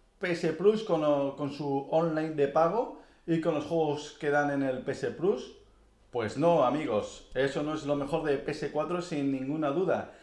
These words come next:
Y es que para, hay que recordar que para jugar online en la P S cuatro tenemos que pagar, eh, la suscripción del P S Plus,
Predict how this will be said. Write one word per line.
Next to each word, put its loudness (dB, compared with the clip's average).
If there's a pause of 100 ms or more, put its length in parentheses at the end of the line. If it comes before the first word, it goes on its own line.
(260)
Y -2
es 0
que 0
para, 2
hay 0
que 2
recordar 0
que -2
para -2
jugar 4
online -2
en -4
la 0
P -2
S -8
cuatro 2 (340)
tenemos 0
que 0
pagar, 2
eh, -2
la 0
suscripción -6
del 0
P -2
S -2
Plus, -6